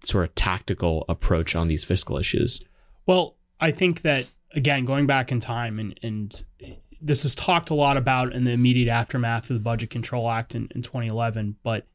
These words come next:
Speaker 2: it's really been throughout the last hundred years or so of American history is that there has been a key moments, this unholy alliance between, uh,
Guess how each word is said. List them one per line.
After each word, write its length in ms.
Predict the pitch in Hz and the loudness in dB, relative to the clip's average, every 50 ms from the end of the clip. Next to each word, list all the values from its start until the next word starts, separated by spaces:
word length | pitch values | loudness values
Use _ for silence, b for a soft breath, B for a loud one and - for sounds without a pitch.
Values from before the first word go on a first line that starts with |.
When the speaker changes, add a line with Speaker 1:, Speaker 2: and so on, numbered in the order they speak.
| _ - | _ -8
Speaker 2:
it's 180 | 123 - - | -8 -4 -2
really 320 | 214 254 294 240 139 113 - - - | 0 2 2 2 2 0 -4 -10 -12
been 380 | 214 175 - - 156 147 131 | -12 -6 0 2 2 2 2
throughout 560 | - - 135 131 127 127 131 127 123 123 - - | 2 2 2 4 4 4 4 4 2 -2 -4 -4
the 80 | 127 | -2
last 380 | 117 123 123 120 120 117 - - | 2 2 2 2 2 0 -2 -4
hundred 420 | 123 - - 135 123 127 117 107 | -4 -2 0 2 2 2 2 2
years 240 | 107 110 113 110 117 | 0 0 0 0 -2
or 60 | 113 | -2
so 180 | - - 120 117 | -2 0 0 0
of 80 | 110 | 0
American 340 | 113 113 113 107 107 - 117 | 0 -2 -2 -2 -2 -2 -2
history 280 | 110 107 - - 123 113 | -2 0 0 -2 -2 0
is 100 | 104 120 | 0 2
that 220 | 113 107 104 - B B B B B B B B B - | 0 0 -2 -4 B B B B B B B B B 0
there 140 | 160 147 131 | 4 4 6
has 220 | 151 147 147 120 | 6 4 2 2
been 140 | 120 147 139 | 0 0 0
a 60 | 131 | 0
key 240 | 127 - - 156 143 | 0 2 2 4 4
moments, 360 | 139 135 135 135 131 117 - | 4 4 2 2 2 2 0
this 160 | 131 120 - - | 0 -2 -2 -2
unholy 540 | - 131 139 139 123 - 147 139 135 139 131 | 0 2 4 4 4 4 4 6 6 6 6
alliance 500 | 123 117 110 117 117 117 117 117 113 - | 4 2 2 2 4 4 4 4 2 0
between, 600 | - - 113 - - 131 117 110 113 110 107 113 B B B B B B B B B B B - | -4 -8 -8 -4 -2 0 2 2 2 0 0 -2 B B B B B B B B B B B 0
uh, 340 | - 127 120 110 110 104 | 2 2 2 2 2 0